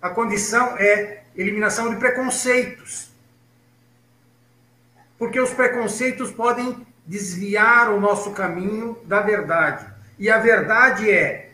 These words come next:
estabelecer a cultura de paz. Não pode sair do foco. O foco tem que ser esse. Atingir a cultura de paz <coughs>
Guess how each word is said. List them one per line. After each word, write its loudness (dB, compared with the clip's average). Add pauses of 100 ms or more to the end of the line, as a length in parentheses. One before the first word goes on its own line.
estabelecer -2
a 2
cultura 0
de -2
paz. -2 (300)
Não -6
pode 0 (140)
sair 2
do 0
foco. 0
O -10
foco 0
tem -4
que -8
ser 0
esse. -8 (240)
Atingir -4
a 2
cultura -6
de -6
paz -2 (1300)
<coughs> -4